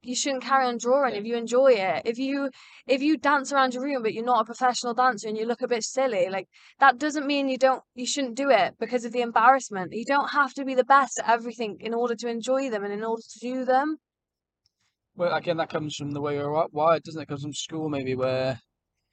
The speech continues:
Speaker 1: You have to be the best at
Speaker 2: you're,
Speaker 1: everything.
Speaker 2: you're ushered towards the things that you're stronger at. You know, you should,
Speaker 1: Yeah.
Speaker 2: you should only do double signs because you're not quite good enough to do triple. Uh, you should do,
Speaker 1: Yeah.
Speaker 2: you should do history because I don't think you're particularly good at geography.
Speaker 1: Well, that's so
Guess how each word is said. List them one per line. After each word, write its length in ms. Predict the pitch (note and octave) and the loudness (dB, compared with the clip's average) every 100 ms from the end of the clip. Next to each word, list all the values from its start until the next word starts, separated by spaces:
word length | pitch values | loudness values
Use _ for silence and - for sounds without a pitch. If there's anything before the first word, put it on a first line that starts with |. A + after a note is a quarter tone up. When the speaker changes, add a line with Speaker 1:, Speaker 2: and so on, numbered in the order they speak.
| - | -6
Speaker 1:
You 100 | A#3+ | -2
have 140 | A#3 A#3+ | -2 -2
to 60 | |
be 100 | A#3 | -6
the 80 | A3 | -2
best 400 | A#3 C4 A3 - | 4 2 2 -4
at 80 | G#3+ | -2
Speaker 2:
you're, 80 | A3+ | -2
Speaker 1:
everything. 420 | B3+ A3 G3 F#3 | -4 -6 -6 -2
Speaker 2:
you're 140 | F3 | 2
ushered 300 | D#3 - D3+ | 2 2 -10
towards 380 | - D3 D3 C#3+ | -10 -6 -6 -6
the 60 | C#3+ | -8
things 280 | D3 C#3+ C3+ | -6 -6 -8
that 100 | B2+ | -10
you're 100 | C3 | -10
stronger 480 | - C#3+ C#3+ C3+ | 0 2 2 2
at. 220 | C3+ B2 - - - - _ _ _ _ _ - | 2 2 -4 -12 -14 -20 _ _ _ _ _ -8
You 100 | B2 | -4
know, 60 | |
you 80 | D#3+ | -2
should, 60 | G#3+ | 0
Speaker 1:
Yeah. 260 | G#3 G3+ D#3+ | 0 0 -2
Speaker 2:
you 100 | D#3+ | -4
should 120 | D3+ | -6
only 160 | C#3+ | -6
do 140 | B2+ C3 | -8 -4
double 260 | C#3 C3+ | -2 -2
signs 420 | B2+ B2+ B2+ C3+ - | -2 -2 0 -4 -8
because 180 | B2+ | -8
you're 80 | B2 | -4
not 120 | C#3+ C3 | -4 -2
quite 240 | C#3 B2 | -4 -4
good 120 | C3 | -6
enough 200 | B2+ B2 | -8 -10
to 120 | - | -10
do 60 | B2 | -6
triple. 400 | C3+ B2+ B2+ B2+ _ _ _ _ _ _ _ _ | -6 -4 -6 -6 _ _ _ _ _ _ _ _
Uh, 120 | C3+ | -6
you 240 | C3 B2+ - | -4 -4 -6
should 180 | - B3 | -6 -2
do, 60 | |
Speaker 1:
Yeah. 340 | A3+ G#3+ G#3 G#3 | 0 0 0 -4
Speaker 2:
you 160 | G#3 | -8
should 80 | F#3 | -10
do 260 | C3+ C3+ C3 _ _ _ - | -10 -10 -12 _ _ _ -8
history 340 | D3+ - D3+ | -6 -6 -8
because 160 | C3+ - | -8 -8
I 60 | A2+ | -4
don't 240 | C3+ B2 | -4 -4
think 180 | C3+ A#2+ | -6 -6
you're 100 | B2 | -8
particularly 360 | C3 C#3+ B2+ A#2+ | -10 -10 -10 -8
good 160 | B2+ | -6
at 120 | B2+ | -6
geography. 640 | C3 B2+ - C3+ C3+ B2+ - _ _ | -4 -6 -6 -8 -6 -6 -8 _ _
Speaker 1:
Well, 160 | - C#4+ | -2 2
that's 200 | G4 F4+ | 2 2
so 160 | F#4 | -6